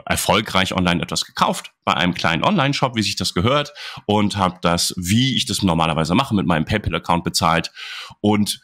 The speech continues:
wechsle dann also auf die Bezahlseite von PayPal und ohne, dass mir das vorher im Shop angeboten wurde,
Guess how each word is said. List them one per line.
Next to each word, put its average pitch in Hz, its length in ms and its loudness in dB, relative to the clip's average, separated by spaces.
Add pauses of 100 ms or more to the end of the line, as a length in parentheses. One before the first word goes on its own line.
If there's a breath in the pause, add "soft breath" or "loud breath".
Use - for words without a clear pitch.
wechsle 113 540 0
dann 107 200 2
also 87 260 2
auf - 120 -6
die 95 80 0
Bezahlseite 87 600 0
von 87 180 0
PayPal 110 380 0
und 98 180 2
ohne, 170 260 2
dass 104 160 0
mir 104 80 0
das 90 140 0
vorher 90 240 2
im 85 80 -2
Shop - 300 0
angeboten 110 680 2
wurde, 98 440 2